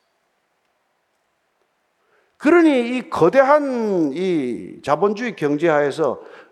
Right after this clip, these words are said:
영원히 다 노예 계약 속에 살아가는 거란 말이에요.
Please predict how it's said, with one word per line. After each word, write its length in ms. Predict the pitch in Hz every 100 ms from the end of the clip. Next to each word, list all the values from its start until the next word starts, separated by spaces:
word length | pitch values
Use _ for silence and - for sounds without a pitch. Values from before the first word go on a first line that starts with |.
| - 120
영원히 480 | 135 139 160 233
다 160 | 220 202
노예 380 | 160 180 226 220
계약 260 | 180 170
속에 200 | - 190
살아가는 480 | 143 190 196 165 170
거란 260 | 170 127 104
말이에요. 200 | -